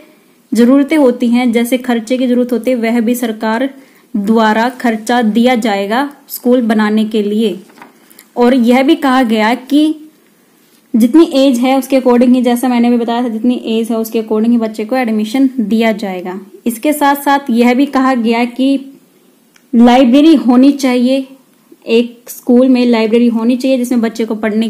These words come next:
दिया जाए। और इसके साथ साथ में कहा गया खेल का मैदान होना चाहिए जहाँ पर बच्चे खेले, खेल की पूरी उनको सामग्री मिलनी चाहिए बच्चों को, ताकि उनका overall development हो सके। और इसके साथ साथ में कहा गया कि बच्चे को पीने के लिए शुद्ध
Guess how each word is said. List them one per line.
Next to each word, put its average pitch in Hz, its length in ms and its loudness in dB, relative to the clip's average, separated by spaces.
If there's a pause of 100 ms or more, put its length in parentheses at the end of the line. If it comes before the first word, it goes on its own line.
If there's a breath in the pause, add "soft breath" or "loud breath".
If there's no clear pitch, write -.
(120)
दिया 226 240 0
जाए। 262 320 -2 (460 loud breath)
और 247 180 2
इसके 320 260 0
साथ 294 180 0
साथ 294 140 -2
में 277 160 2
कहा 254 160 -2
गया 240 140 0
खेल 240 320 0
का 240 80 0
मैदान 226 420 2
होना 262 300 2
चाहिए 254 560 -2 (260 loud breath)
जहाँ 226 200 -4
पर 247 100 -2
बच्चे 226 280 -2
खेले, 254 420 0
खेल 240 300 -2
की 247 100 -2
पूरी 233 240 -2
उनको 233 220 -2
सामग्री 233 520 2
मिलनी 269 300 4
चाहिए 262 280 0
बच्चों 254 320 -2
को, 262 220 -2 (440 loud breath)
ताकि 254 300 0
उनका 269 360 0
overall 226 460 0
development 214 520 -2
हो 240 220 0
सके। 269 340 -2 (580 soft breath)
और 311 200 2
इसके 302 380 -2
साथ 277 260 -2
साथ 247 240 -4
में 254 140 -4
कहा 247 240 0
गया 226 180 0
कि 247 100 -2
बच्चे 240 360 -2
को 294 160 0
पीने 277 380 2
के 302 180 0
लिए 240 300 0
शुद्ध 247 420 -2